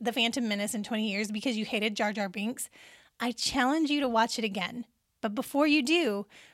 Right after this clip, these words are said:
read the fan theory I've linked in the show notes. There's a theory that Jar Jar Binks was supposed to be a Sith Lord working with Palpatine, who in Episode One was just pretending to be a hopeless fool the entire time. There's so much evidence,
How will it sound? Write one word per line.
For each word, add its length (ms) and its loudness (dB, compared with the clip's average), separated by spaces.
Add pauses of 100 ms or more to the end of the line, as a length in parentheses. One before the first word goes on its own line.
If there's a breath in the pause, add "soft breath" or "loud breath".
read 280 0
the 80 2
fan 380 -2
theory 280 0
I've 180 -2
linked 200 -4
in 60 -4
the 100 -2
show 180 -2
notes. 440 -10 (840)
There's 200 4
a 80 2
theory 800 0
that 140 -2
Jar 200 2
Jar 180 6
Binks 340 4
was 200 -2
supposed 460 0
to 100 2
be 160 2
a 60 0
Sith 420 0
Lord 360 -4
working 460 2
with 320 2
Palpatine, 760 2
who 120 4
in 160 2
Episode 460 0
One 260 2
was 140 -2
just 320 -6
pretending 840 -2
to 140 2
be 180 4
a 60 4
hopeless 480 0
fool 320 -4
the 160 -4
entire 480 0
time. 380 -4 (340 soft breath)
There's 360 4
so 380 4
much 220 4
evidence, 520 6